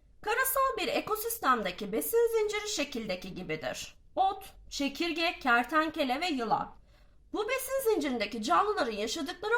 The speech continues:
ortamdaki birey sayıları farklı boyutlarda tahta blokları ile eşleştirilecektir. Bu blokların boyutları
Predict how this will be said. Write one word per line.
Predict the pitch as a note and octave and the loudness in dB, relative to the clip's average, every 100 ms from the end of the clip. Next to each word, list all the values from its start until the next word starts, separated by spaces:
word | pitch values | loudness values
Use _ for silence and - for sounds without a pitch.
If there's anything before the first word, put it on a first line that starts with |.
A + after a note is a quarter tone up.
| A4+ | 2
ortamdaki | - D4 G#3+ F3 - G#3 | 2 2 2 -2 -6 -6
birey | C4+ G4 | -4 -4
sayıları | G#4 E4 A3+ F3+ F3 G3+ - - - - - | -2 -2 2 2 2 0 -2 -20 -20 -4 6
farklı | F4+ F#4 A#4 | 6 6 -2
boyutlarda | G#4+ G4 G4 F4+ E4 F#4+ F#4+ | -2 -4 4 6 6 4 2
tahta | B3+ - C4+ D4 | 2 2 0 2
blokları | F4+ F4+ F4 F#4 | 2 2 0 0
ile | F4 | 0
eşleştirilecektir. | E4+ - F4+ - F4 F4 F4 F4+ F4+ F4 E4+ - - - - | -2 -2 -4 -4 -4 -2 0 -2 -2 -6 -6 -10 -20 -10 -2
Bu | B4 B4+ | -2 2
blokların | G#4 - C4+ G3 F#3+ | 2 4 0 0 -2
boyutları | A3 G#4 G#4+ A4+ A#4 | 0 -2 0 2 4